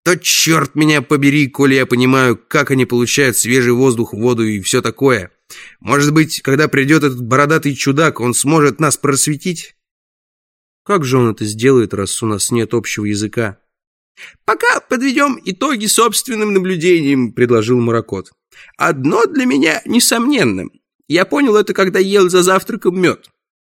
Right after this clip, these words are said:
Мед был явно синтетический. На Земле мы только-только учимся делать такой. Но раз есть синтетический мед, почему бы не быть синтетическому кофе и муке?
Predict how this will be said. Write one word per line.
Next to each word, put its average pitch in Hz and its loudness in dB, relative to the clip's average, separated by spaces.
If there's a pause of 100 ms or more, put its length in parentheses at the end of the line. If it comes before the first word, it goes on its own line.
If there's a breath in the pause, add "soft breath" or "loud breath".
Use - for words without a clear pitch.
(360 loud breath)
Мед 226 0
был 196 4
явно 247 0
синтетический. - -4 (240 soft breath)
На 175 2
Земле 220 2
мы 233 0
только-только 247 2
учимся 226 -2
делать 208 0
такой. 190 -2 (380 loud breath)
Но 202 0
раз 302 0
есть 349 2
синтетический 254 -2
мед, 285 0
почему 247 2
бы 240 0
не 214 2
быть 262 0
синтетическому 226 0
кофе 220 2
и 262 -2
муке? 311 0